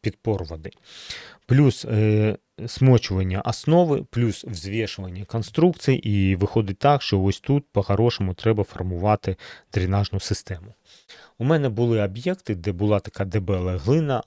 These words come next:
і ми ту ж глину запресовували назад, і дренаж не робили, і будинок чудово прослужив, е, замовнику більше десяти років і був потім перепроданий вже іншій людині ро-, років десять тому. Я це знаю, тому що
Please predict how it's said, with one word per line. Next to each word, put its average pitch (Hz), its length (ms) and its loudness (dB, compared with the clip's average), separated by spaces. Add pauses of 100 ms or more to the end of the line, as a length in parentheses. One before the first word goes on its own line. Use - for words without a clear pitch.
і 92 420 -4
ми 104 300 0 (160)
ту 107 180 2
ж 85 120 -6
глину 95 340 2
запресовували 90 840 -2
назад, 101 380 0
і 104 40 -4
дренаж 98 420 -4
не 98 100 -4
робили, 131 420 -2
і 98 100 -6
будинок 95 520 -6
чудово 95 580 -6 (400)
прослужив, 98 680 -4
е, 92 340 -4
замовнику 95 520 -4
більше 87 320 -8
десяти 92 320 -4
років 151 340 -2
і 92 40 -8
був 104 220 -6
потім 98 400 -8
перепроданий 92 840 -6 (140)
вже 92 220 -10
іншій 92 400 -10
людині 82 460 -10 (520)
ро-, 104 240 -6
років 104 320 -6
десять 90 320 -8 (180)
тому. 87 300 -8 (880)
Я 104 180 2
це - 160 -6
знаю, 123 280 0
тому 92 280 -6
що 90 400 -10